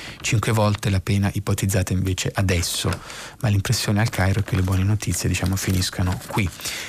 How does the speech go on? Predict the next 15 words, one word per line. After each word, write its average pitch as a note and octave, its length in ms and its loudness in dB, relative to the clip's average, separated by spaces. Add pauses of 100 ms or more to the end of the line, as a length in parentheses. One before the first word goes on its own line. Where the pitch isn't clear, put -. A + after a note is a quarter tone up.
(100)
anche A#2 300 0
perché, G#2+ 280 0
segnala F#2 460 2
Francesca - 800 -4
Paci, A#2 500 0 (800)
un G2+ 100 2
paio F2 160 2
di D#2 80 0
giorni E2+ 300 2
fa G#2+ 180 2
il A2 80 2
presidente F2+ 600 0
Abdel F2+ 360 0
Fattah - 340 -2
al-Sisi, A2 440 0